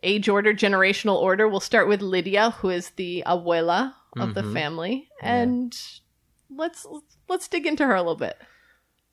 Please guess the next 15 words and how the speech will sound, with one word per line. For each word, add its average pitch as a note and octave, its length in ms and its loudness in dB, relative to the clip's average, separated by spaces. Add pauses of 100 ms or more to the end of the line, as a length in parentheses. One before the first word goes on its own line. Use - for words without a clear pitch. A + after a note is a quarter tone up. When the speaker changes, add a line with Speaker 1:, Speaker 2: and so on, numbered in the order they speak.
Speaker 2:
Well, G#3+ 180 4
I G3 140 4
think B3 360 -2 (300)
Rita D#3 240 2
Moreno D3 320 2
is C3+ 140 -2
a C3 60 2
fantastic A2+ 600 -2
performer, A2 840 0
and F#2+ 580 -4
in G#2 200 -2
this A2+ 200 0
show, A2+ 240 0
she G#2+ 240 -2
proves - 480 -6